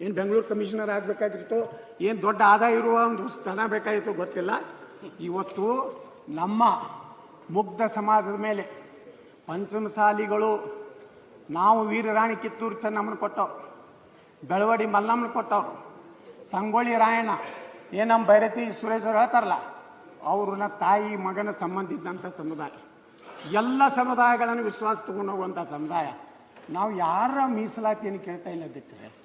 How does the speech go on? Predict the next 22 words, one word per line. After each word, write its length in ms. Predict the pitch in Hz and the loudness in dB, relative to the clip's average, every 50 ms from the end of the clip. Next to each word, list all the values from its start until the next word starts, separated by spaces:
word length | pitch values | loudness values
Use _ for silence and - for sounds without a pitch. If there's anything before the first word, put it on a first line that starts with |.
| - _ _ _ _ _ _ _ _ _ _ _ - - - | -20 _ _ _ _ _ _ _ _ _ _ _ -18 -8 -2
ಸಂವಿಧಾನಾತ್ಮಕವಾಗಿ 1300 | 202 214 247 269 285 285 269 269 262 262 254 247 - - 233 214 - 214 190 165 - - - - - - - - - _ _ _ - 147 | 0 2 2 2 2 4 4 4 4 2 0 0 -2 -4 -6 -6 -4 -2 -4 -4 -4 -8 -16 -20 -20 -20 -20 -20 -20 _ _ _ -8 -4
ಡಾಕ್ಟರ್ 320 | 170 175 170 - 196 196 | -4 -4 -4 -6 -6 0
ಬಾಬಾ 320 | 175 185 208 208 - - | 4 4 6 6 6 6
ಸಾಹೇಬ್ 260 | - - 233 233 220 - | 6 6 2 2 4 4
ಅಂಬೇಡ್ಕರ್ 500 | - 269 208 214 208 190 - 214 190 - | 2 0 0 -2 -4 -4 -4 -4 -4 -4
ಅವರು, 420 | - - - - - - - - - - - 190 | -6 -10 -12 -16 -16 -16 -18 -20 -18 -12 -8 -6
ಇವತ್ತು 200 | 208 220 240 247 | -6 -4 -4 -6
ನಾನು 160 | 262 247 214 | -6 -4 0
ಬಾಬಾ 260 | 190 190 214 240 254 | 2 4 4 4 2
ಸಾಹೇಬ್ 220 | - 254 254 240 | 2 2 2 2
ಅಂಬೇಡ್ಕರ್ 440 | 240 233 226 233 226 220 - 233 220 | 2 0 0 -2 -4 -4 -4 -4 -2
ಅವ್ರ 140 | 220 214 208 | -2 -2 -4
ಬಗ್ಗೆ 600 | 202 190 196 175 196 202 160 175 196 - - - - - - - - - - - 160 | -4 -6 -8 -6 -6 -6 -6 -6 -10 -12 -16 -18 -20 -20 -20 -20 -20 -20 -14 -6 0
ಭಾಳ 320 | 151 185 233 262 269 269 214 - - - - - - - - - | 2 4 4 4 4 2 0 -4 -12 -14 -16 -18 -20 -16 -10 -8
ಇದೇ 260 | 196 175 247 262 240 | -6 -4 -2 -2 -2
ಸದನದಲ್ಲಿ 520 | - 220 220 220 320 233 208 214 220 208 | 0 -2 -2 0 -2 -2 0 -2 -2 -2
ನಾನು 440 | 208 202 196 185 165 156 160 156 160 | -2 -4 -4 -6 -10 -14 -14 -14 -10
ಬೆ-, 480 | 165 175 196 190 - - - - - 151 | -8 -8 -8 -8 -10 -14 -18 -16 -12 -10
ಮಾತಾಡಿದ್ದೀನಿ. 520 | 151 160 - 170 180 151 131 131 - - - - - - - - - _ - - - | -8 -8 -6 -8 -8 -10 -10 -14 -14 -16 -18 -20 -20 -20 -20 -20 -20 _ -20 -18 -12
ಅಂಬೇಡ್ಕರ್ 480 | - 160 202 190 226 226 226 226 233 208 | -10 -6 -2 -2 -2 -2 -2 -2 -6 -6
ಪ್ರಧಾನಮಂತ್ರಿ 580 | - 196 190 196 202 202 196 196 180 175 180 185 | -4 -4 0 0 0 0 0 -4 -6 -6 -6 -6
ಆಗಿದ್ರೆ 400 | 175 160 160 143 143 139 151 | -6 -6 -8 -10 -10 -10 -10